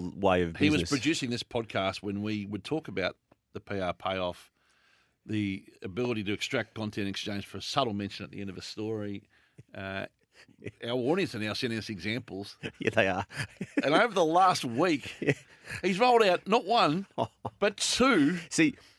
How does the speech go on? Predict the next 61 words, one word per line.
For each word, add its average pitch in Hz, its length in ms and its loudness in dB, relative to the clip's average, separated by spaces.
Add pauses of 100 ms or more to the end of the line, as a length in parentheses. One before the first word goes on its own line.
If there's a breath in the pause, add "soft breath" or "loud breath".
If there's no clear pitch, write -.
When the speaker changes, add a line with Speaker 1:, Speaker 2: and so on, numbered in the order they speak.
(200 loud breath)
Speaker 1:
this 156 160 2
is 214 80 0
a 190 60 4
good 127 160 0
time 127 200 2
of 110 60 2
year 110 280 4 (140)
to 113 100 -2
do 110 200 4
it - 80 -4
too, 107 100 2
isn't 104 160 2
it, 87 40 0
Hutchie? 90 280 -2 (120)
Speaker 2:
Oh, - 220 -10
Speaker 1:
Out 139 200 6
Speaker 2:
it's 139 40 4
Speaker 1:
of 123 60 0
footy 110 260 2
Speaker 2:
the 110 40 0
perfect 107 260 6
Speaker 1:
season. 101 200 4
Speaker 2:
time 98 260 -6
of 90 40 -8
year. 92 220 -8
Speaker 1:
You're 123 80 4
just 147 220 4
trying 139 240 6
to 127 80 4
get 117 240 2
from 104 180 -2
trade 131 460 2
period 127 300 2
into 113 160 4
the 101 100 2
Speaker 2:
Oh. 98 40 -4
Speaker 1:
draft 120 460 4
period. 123 600 2 (420 loud breath)
And 110 140 4
there's 107 120 4
a 113 40 6
lot 113 480 6
of 139 460 2
Speaker 2:
You've 156 120 -2
got 156 140 0
more 160 100 10
Speaker 1:
footballers 160 680 6
who've 147 180 6
got 151 100 6
a - 20 10
Speaker 2:
Well 135 80 8
Speaker 1:
lot 156 100 8
of 160 60 4
spare 165 240 4
time 160 480 6
and 156 80 4
they're 165 100 6
out 170 80 6
there 165 180 4
selling 185 560 4
themselves. 202 800 2